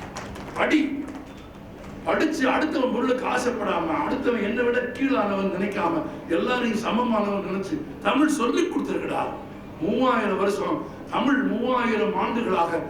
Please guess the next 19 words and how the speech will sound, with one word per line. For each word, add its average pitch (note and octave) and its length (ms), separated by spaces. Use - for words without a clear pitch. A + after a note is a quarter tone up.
பிழைத்திருக்கிறது A3 680
என்றால், F#3 340
அதை D#3 140
பானையிலும் G#3+ 580
ஓட்டிலும், A#3 560
அதை E3+ 140
உ-, F3 340
உலோகத்திலும் A3+ 720
கல்லிலும் C#4 540
பனையிலும் C4 520
எழுதியதால் C#4+ 800
மட்டும் C#4+ 540
அது C#4+ 180
நிலைத்திருக்கவில்லை, B3+ 840
அது C3+ 120
என்ன G3+ 180
எழுதியது A#3 560
என்பதால் A3+ 460
நிலைத்திருக்கிறது. F#3+ 680